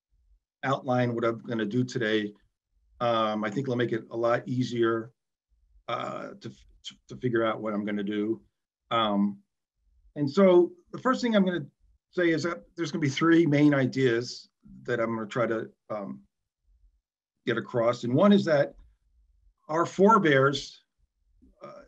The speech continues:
in economics and philosophy and history, by which I mean, you know, those thinking about these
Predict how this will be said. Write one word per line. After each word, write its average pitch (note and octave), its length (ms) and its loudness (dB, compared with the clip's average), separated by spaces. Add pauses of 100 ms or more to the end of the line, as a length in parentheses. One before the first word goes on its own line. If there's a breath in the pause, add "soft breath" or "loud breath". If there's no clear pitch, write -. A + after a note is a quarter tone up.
in D3+ 120 -4
economics C#3 920 -2
and A2+ 200 -6
philosophy C3 640 -2
and A2 100 -2
history, B2 500 0 (1120)
by D#3+ 100 4
which G3 160 6
I G3 60 6
mean, E3 260 2
you E3 140 -6
know, C3 260 -8 (1080)
those F#3 260 4
thinking E3+ 260 2
about D3 300 2
these C#3 380 -2